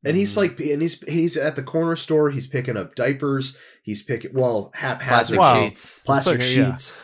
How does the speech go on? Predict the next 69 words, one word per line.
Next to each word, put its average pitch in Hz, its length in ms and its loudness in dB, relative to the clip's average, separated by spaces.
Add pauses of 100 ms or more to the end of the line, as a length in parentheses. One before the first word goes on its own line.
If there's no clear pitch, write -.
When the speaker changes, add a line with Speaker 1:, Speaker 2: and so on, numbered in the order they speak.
(140)
Speaker 3:
<laughs> 202 140 0
Speaker 1:
diapers, 143 520 6
and 151 140 2
then 156 140 6
I 151 120 6
like 147 260 2
the 170 80 0
fact 147 320 0
that 139 120 0
the 127 80 -2
wo-, 135 280 0
like, 143 160 -2
again, 165 360 2
this 139 160 0
is 139 160 -4
just, 139 220 -2
like, 139 180 0
the 127 80 -6
kind 135 200 2
of, 123 100 -2
like, 120 280 -4
showing 135 420 0
that 123 180 -2
communal, 127 500 -2
like, 117 220 -2
"Oh, 185 160 0
we're 123 180 -4
all 127 120 -4
gonna 127 180 -4
help 123 200 -8
each 135 160 -6
other 139 220 -2
out." 170 260 -2 (380)
She 139 100 0
goes, 135 180 2
"Oh, 202 280 4 (140)
you 151 80 4
don't 165 80 6
have 160 100 2
a 147 40 0
midwife? 190 440 2
Well, 156 80 4
here, 156 260 2
I 123 120 2
got 107 320 -2
you. 117 60 -4
You 117 100 -8
need 131 200 0
these 147 280 0
ones 160 180 -2
'cause 135 160 -4
these 143 180 -2
are 143 60 -6
too 139 200 -2
Speaker 2:
Mm-hmm. 151 140 -4
Speaker 1:
tight. 131 200 2
You 123 100 -6
need 110 200 -6
this, 135 200 2
this, 135 220 0
and 123 100 -4
this. 123 160 -2
And 110 140 -4
realistically, 135 600 0
take 175 280 -4
this 139 160 -2
V 123 200 0
H 113 140 -6
S," 113 200 -2